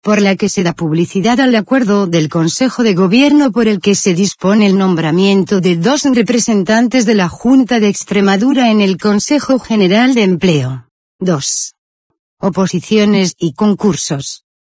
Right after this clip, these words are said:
Universidad de Extremadura. Pruebas selectivas. Listas definitivas. Resolución de veintidós de febrero de dos mil doce, de la Gerencia,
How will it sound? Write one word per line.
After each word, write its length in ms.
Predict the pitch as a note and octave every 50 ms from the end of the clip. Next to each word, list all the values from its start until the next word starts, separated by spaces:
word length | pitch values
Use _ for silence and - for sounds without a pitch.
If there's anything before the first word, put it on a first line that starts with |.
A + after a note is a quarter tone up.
| _ _ _ _ _
Universidad 800 | - D#3+ F3+ E3+ E3 D#3 D3+ E3+ - - - F#3+ F3+ G#3 A3 A3
de 160 | F#3+ F3+ F3+
Extremadura. 920 | E3+ D3 - - - - G3+ G3+ G3 G3 G3 F#3+ G#3+ D3+ C#3+ C3+ C3+ - _ _ _ _ _ _ _ _ _ _ _
Pruebas 480 | - A#3+ C4 C#4 C#4 G#3+ G#3+ F#3 F3
selectivas. 960 | - - - G#3 G3 F#3+ E3+ - - G#3 C#3+ C3 B2 B2 C3 - - - - _ _ _ _ _ _ _ _ _ -
Listas 500 | G3+ A3+ B3+ A#3+ - - - G#3 D#3 D3+
definitivas. 1000 | F3+ E3+ - G3 F3+ D#3+ D#3 D3+ D3 - G#3+ E3+ B2+ C3 B2+ C3 - - - - _ _ _ _ _ _ _ _ _ -
Resolución 760 | F#3 A3+ A3 F#3 - G#3+ F#3+ G3 G3 - - C4 C4+ C4 B3+
de 120 | G#3 F#3
veintidós 580 | D#3+ F#3 F3+ F3 E3+ - A#3+ A3+ A3 C4+ B3+ -
de 220 | - A3 G3 G#3+
febrero 580 | F#3 - F#3 D#3+ E3 F#3 G#3 G#3+ G#3 G3+ G3 F3+
de 140 | D#3 F#3 G3
dos 200 | G3+ G3 - G3
mil 300 | G#3 B3+ D4 D4 C4+ A3+
doce, 420 | B3+ A#3+ - - C4 C#4 D#4 D4+ - _ _ _ -
de 220 | G3 G3 A3 G#3
la 120 | G3+ F#3+
Gerencia, 760 | F3+ - F#3 F#3 F3+ G3+ A#3 B3 G#3 - - C4 B3+ B3 A#3